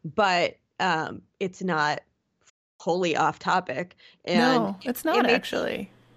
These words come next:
Speaker 1: No, and it may be interesting, friends at home, to consider, 'cause even if you've never heard this concept before, you are aware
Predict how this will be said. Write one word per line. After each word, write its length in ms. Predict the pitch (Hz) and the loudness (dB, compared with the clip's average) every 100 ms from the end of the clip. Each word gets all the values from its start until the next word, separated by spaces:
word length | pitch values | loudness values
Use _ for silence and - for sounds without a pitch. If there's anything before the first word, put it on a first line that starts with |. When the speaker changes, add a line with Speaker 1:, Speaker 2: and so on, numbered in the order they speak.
| - | -4
Speaker 1:
No, 260 | 262 269 160 | 0 2 2
and 140 | 233 | -2
it 60 | 233 | 0
may 140 | 262 | -2
be 100 | 302 | -2
interesting, 1000 | 277 277 330 349 - 180 165 165 180 226 - _ | -4 -6 -6 -6 -4 -2 0 0 -2 -6 -8 _
friends 360 | - 180 170 170 | -4 -2 -2 -2
at 80 | |
home, 440 | 180 175 151 165 175 _ _ - | -2 0 0 -2 -6 _ _ -10
to 220 | - 202 | -4 -4
consider, 960 | 202 202 - 247 311 208 165 165 196 - _ _ _ _ _ _ - | -2 -4 0 0 4 4 6 4 2 -6 _ _ _ _ _ _ -4
'cause 160 | 254 240 - _ | -2 -2 -4 _
even 280 | 294 427 440 | 4 6 6
if 140 | 381 | 4
you've 120 | 302 220 | 4 2
never 220 | 190 202 | 2 0
heard 240 | 190 185 | 0 -4
this 120 | 175 180 | -2 -2
concept 380 | 165 165 196 196 | -2 -2 -2 -2
before, 560 | 220 254 240 254 262 - - | -2 2 4 4 0 -6 -4
you 200 | 233 311 | 2 4
are 140 | 285 | 4
aware 840 | - 190 170 165 170 151 143 - | 4 4 4 2 4 4 2 -4